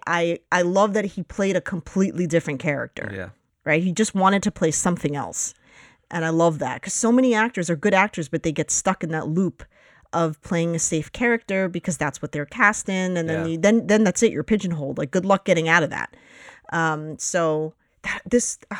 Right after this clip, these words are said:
Speaker 1: oh. <laughs> There's, there's, something happens when I watch a movie that is this well written, directed, and performed. One part of me becomes completely inspired and is like,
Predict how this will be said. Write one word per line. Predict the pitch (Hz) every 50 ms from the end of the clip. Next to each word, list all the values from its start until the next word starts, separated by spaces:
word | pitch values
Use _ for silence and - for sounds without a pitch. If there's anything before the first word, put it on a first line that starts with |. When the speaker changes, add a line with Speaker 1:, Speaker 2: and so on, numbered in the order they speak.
| - -
Speaker 1:
oh. | 190 190 185 190 196 208 240 247 269 277 240 - _ _ _ _
<laughs> | _ _ _ - - - 539 539 554 554 523 523 571 571 523
There's, | 440 - - - - - - - - - - - - _ _
there's, | - 208 294 - - - - _ _ _ _ _ _ _ _ _ _ _ _
something | - - - 254 262 311 302 294
happens | 262 226 208 185 - - 185 180 165
when | 170 160 156
I | 147
watch | 147 143 147 147 151 - -
a | 160
movie | 147 143 147 143 135 143 - - - - 156 - _ _ _ _ _ _ -
that | 156 160 156 151
is | 151 143 147
this | 170 165 - -
well | 160 165 156 156 151
written, | 147 135 143 147 143 - 143 143 139 139 135 139 135 _ _ _ _ _ -
directed, | 143 147 143 135 147 143 - _ - 143 147 - _ -
and | 139 135 -
performed. | - 131 - - - 139 - - - - - - _ _ _ _ _ _ _ _ _ _ _ _ _
One | - 170 175 185 196 214 247
part | 247 - 214 190 185 170
of | 170 160 - -
me | - - - - - - 196 208 _ _ _ _ _
becomes | - 175 - - 185 156 160 160 151 - - - -
completely | _ - 170 - - - 180 - - - 151
inspired | 147 147 143 - - - 143 139 135 - - - - - 214 - _ _ _ _ _ -
and | 151 156 156
is | 147 - 151
like, | 147 135 139 143 - - - _